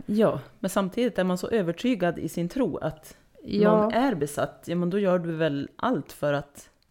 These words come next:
Speaker 2: Hjälpa.
Speaker 1: hjälpa den personen. Då, det antar man ju att de,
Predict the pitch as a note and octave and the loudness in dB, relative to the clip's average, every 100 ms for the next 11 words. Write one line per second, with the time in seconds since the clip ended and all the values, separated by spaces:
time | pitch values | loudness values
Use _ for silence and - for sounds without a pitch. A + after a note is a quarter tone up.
0 | _ _ _ _ _ F3+ F3+ F3 F3 F3 | _ _ _ _ _ -4 -2 -2 2 2
1 | F3+ E3 F#3 D#3+ D3 D#3 - - _ _ | 4 4 4 4 2 -2 -8 -20 _ _
2 | _ _ - E3 D#3+ C#3+ C#3+ D3 - - | _ _ -8 -4 -2 -2 -2 -4 -6 -12
3 | - _ - F3+ F3+ D#3 _ _ _ - | -14 _ -2 0 2 -2 _ _ _ -4
4 | F3 G#3 F3 D3+ - C#3+ C#3+ | 0 2 2 0 -4 -6 -6